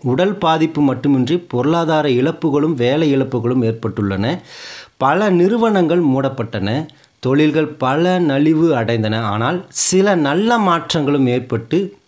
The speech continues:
பூமி இப்போது ஓரளவு நிம்மதியாக மூச்சு விட்டு கொண்டிருக்கிறது என்கிறார்கள் விஞ்ஞானிகள். Central System of Air Quality and Weather Forecasting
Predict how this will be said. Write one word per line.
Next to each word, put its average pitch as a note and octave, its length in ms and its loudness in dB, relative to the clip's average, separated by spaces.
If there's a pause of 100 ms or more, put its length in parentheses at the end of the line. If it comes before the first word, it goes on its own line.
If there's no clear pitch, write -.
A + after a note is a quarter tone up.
(140)
பூமி G3+ 360 4
இப்போது D3+ 500 2
ஓரளவு C3+ 460 2
நிம்மதியாக E3+ 800 2
மூச்சு E3+ 420 0
விட்டு D3+ 280 -2
கொண்டிருக்கிறது A2+ 840 -2
என்கிறார்கள் A#2+ 760 0 (300)
விஞ்ஞானிகள். G#2 640 -2
Central G3 360 2 (120)
System F3+ 380 0
of F3+ 220 2 (260)
Air C#3 260 -2
Quality C#3 500 0
and C3 340 -2
Weather B2 240 -2 (140)
Forecasting D3+ 840 -2